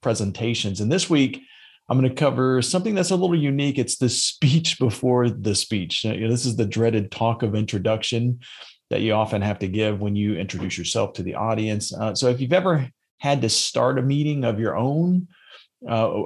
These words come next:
especially if the people in that meeting are folks who don't know each other, who don't know you, uh, or if you've been in one of those situations where someone has introduced you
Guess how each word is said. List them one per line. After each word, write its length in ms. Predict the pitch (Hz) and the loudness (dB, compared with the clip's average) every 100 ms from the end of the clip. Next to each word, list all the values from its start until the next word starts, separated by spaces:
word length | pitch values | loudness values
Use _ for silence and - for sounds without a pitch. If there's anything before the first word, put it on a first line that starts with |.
| 117 | 0
especially 500 | 113 147 135 131 95 | 2 2 2 2 0
if 140 | 107 | -2
the 80 | 110 | -2
people 340 | 139 127 110 | 0 -2 -2
in 420 | 101 123 117 117 110 | -2 0 0 -2 -2
that 280 | 113 101 101 | -2 -2 -2
meeting 540 | 110 117 113 113 113 | 0 0 0 0 -2
are 240 | 87 107 | -2 -2
folks 320 | 104 104 104 - | -2 -2 -4 -4
who 100 | 98 | -4
don't 240 | 98 78 | -4 -4
know 140 | 95 | -6
each 160 | 90 - | -4 -2
other, 400 | 139 139 135 123 | 0 0 0 -2
who 160 | 104 92 | -2 -2
don't 260 | 92 - | -4 -4
know 180 | 87 87 | -6 -6
you, 600 | 98 135 131 131 127 127 - _ - | -4 0 2 2 0 -4 -12 _ -6
uh, 220 | - 113 | -2 0
or 580 | 120 214 208 139 147 123 - - - 87 107 | 0 2 2 2 0 -4 -14 -20 -16 -12 -10
if 220 | 87 127 | -6 -2
you've 100 | 131 | -2
been 140 | 123 135 | 0 0
in 140 | 131 | 2
one 140 | 131 127 | 0 2
of 40 | |
those 240 | 123 117 | 2 2
situations 800 | - - 139 135 131 127 131 120 | -2 -2 -2 2 2 2 0 -2
where 160 | 113 117 | 0 0
someone 440 | - 139 143 135 | 0 -2 0 0
has 220 | 113 117 110 | 2 0 0
introduced 840 | 131 127 120 98 110 151 160 - | -4 -2 -2 0 0 0 0 -2
you 420 | 254 269 277 285 | 0 4 2 0